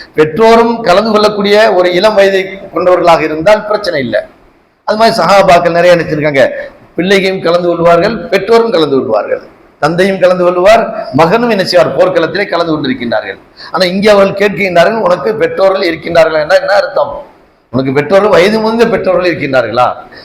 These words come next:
அவர்களால் முடியாது. அப்ப அவங்களுக்கு சேவை செய்ய வேண்டியது உன்னுடைய கடமை. "ஃபஜாஹிது" என்ற வார்த்தையை அல்லாஹ்வுடைய தூதர் பயன்படுத்துகின்றார்கள். "ஃபஜாஹிதுஹுமா", அந்த இருவருக்கும் நீ என்ன செய்,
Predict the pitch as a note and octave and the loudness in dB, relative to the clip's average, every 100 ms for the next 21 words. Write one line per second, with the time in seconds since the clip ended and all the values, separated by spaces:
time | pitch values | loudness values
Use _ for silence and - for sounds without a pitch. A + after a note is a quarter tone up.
0 | - - D3+ D#3+ F3+ D#3+ D#3 F3 D#3 E3+ | -10 -4 -2 2 0 0 2 4 4 4
1 | F3 F3 G#3+ G#3+ F3+ D#3+ G3+ A3+ A3 F#3+ | 4 4 2 0 -2 -2 0 0 -2 -4
2 | F#3 F3+ E3+ F#3+ B3 B3 - - F3 G3+ | -2 -2 -2 0 0 0 -8 -6 -4 0
3 | G3+ - D#3 G3 F3+ D#3 D#3+ C#3+ D#3+ F#3 | -2 0 0 2 0 -2 -2 0 2 4
4 | G3 G#3 F#3 F#3 - - - D#3 F#3 E3 | 2 -2 -4 -4 -4 -12 -10 -4 0 2
5 | D#3+ D#3+ F3+ E3 D3+ D3+ C#3 C#3 D#3+ D#3 | 2 0 0 2 2 0 0 -2 -2 -2
6 | C#3+ C3 B2 A#2 A2 G#2+ G2+ G2 _ _ | -4 -6 -6 -6 -4 -4 -6 -10 _ _
7 | _ D#3 C#3+ E3 G3 G3+ F#3 E3 D3+ B2+ | _ -6 0 4 4 2 -2 -2 -2 -2
8 | A2+ C#3+ C#3 F#3 A#3 A#3 A3+ G3 G#3 A3+ | -2 -4 -4 -2 2 2 2 -2 -2 -2
9 | G#3 F3+ C#3 | -4 -4 -6